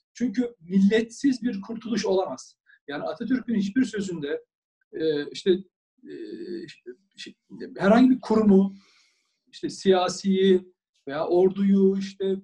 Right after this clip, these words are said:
teşkilatı falan, e, yüceltmez. Hep Türk milletinin. En sonunda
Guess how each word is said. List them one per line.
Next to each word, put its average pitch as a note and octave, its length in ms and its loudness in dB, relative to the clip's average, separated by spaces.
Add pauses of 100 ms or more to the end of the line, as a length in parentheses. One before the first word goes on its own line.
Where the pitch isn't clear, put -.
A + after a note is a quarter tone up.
teşkilatı G3 680 -4
falan, G3+ 340 -6 (580)
e, D#3+ 100 -16
yüceltmez. F#3+ 640 -4 (360)
Hep - 220 -4
Türk C4 200 -2
milletinin. F#3 500 -6 (380)
En G3 120 -2
sonunda G#3 520 -2